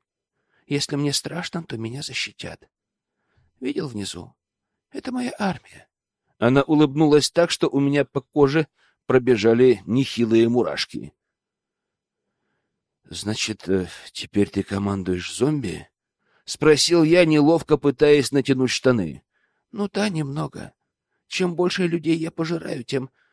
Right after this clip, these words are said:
большее количество тварей могу взять под контроль. Знаешь,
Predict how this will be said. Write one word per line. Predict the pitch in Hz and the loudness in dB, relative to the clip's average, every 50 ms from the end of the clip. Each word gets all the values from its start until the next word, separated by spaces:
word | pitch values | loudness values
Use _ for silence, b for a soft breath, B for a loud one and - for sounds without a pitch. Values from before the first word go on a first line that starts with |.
| _ _ - | _ _ -8
большее | - - 180 156 - - 123 123 | -2 -2 -2 -2 -2 -4 -6 -6
количество | - 143 135 147 139 - 131 - - 139 135 | -6 -6 -4 -4 -6 -6 -8 -8 -8 -10 -10
тварей | - - 147 143 131 117 110 | -10 -10 -8 -6 -4 -4 -2
могу | 107 110 107 - 123 | -4 -6 -6 -6 -6
взять | 110 107 110 113 110 - - _ _ | -6 -6 -8 -10 -12 -14 -18 _ _
под | 120 - | -14 -12
контроль. | - - 101 95 - - 92 95 - - _ _ _ _ _ _ _ _ _ _ _ _ _ _ _ _ _ _ _ _ _ _ _ _ _ _ _ _ _ _ _ _ _ _ | -12 -14 -16 -16 -14 -14 -14 -14 -14 -16 _ _ _ _ _ _ _ _ _ _ _ _ _ _ _ _ _ _ _ _ _ _ _ _ _ _ _ _ _ _ _ _ _ _
Знаешь, | 147 143 160 156 139 131 127 - - - | -10 -8 -6 -6 -4 -4 -6 -8 -8 -10